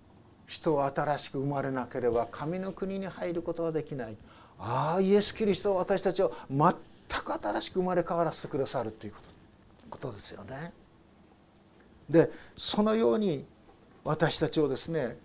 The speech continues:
神は変えていてくださるんです。人間の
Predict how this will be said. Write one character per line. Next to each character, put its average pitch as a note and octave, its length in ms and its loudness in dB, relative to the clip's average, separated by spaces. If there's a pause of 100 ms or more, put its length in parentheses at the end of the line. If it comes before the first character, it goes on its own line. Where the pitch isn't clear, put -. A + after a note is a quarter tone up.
(100)
神 C3+ 320 -4
は B2+ 180 -4
変 F#3 220 2
え G3 40 0
て F#3 160 -4
い - 80 -4
て C#4 100 -10
く - 100 -12
だ F#3 100 -4
さ - 160 -4
る C#3+ 80 -4
ん G#2 140 -14
で - 80 -20
す。 - 140 -20 (1400)
人 D#3 300 8
間 D3 220 4
の D3+ 260 2